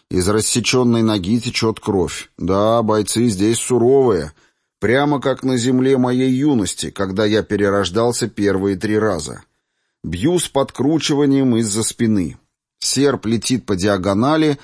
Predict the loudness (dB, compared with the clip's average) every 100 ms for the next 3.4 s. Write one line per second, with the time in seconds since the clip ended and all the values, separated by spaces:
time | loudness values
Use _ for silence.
0 | -18 _ 0 2 2 0 -2 0 2 2
1 | 0 -4 -2 -2 -2 0 0 2 2 2
2 | 0 0 0 2 0 0 -4 -4 -2 -2
3 | 0 -2 -4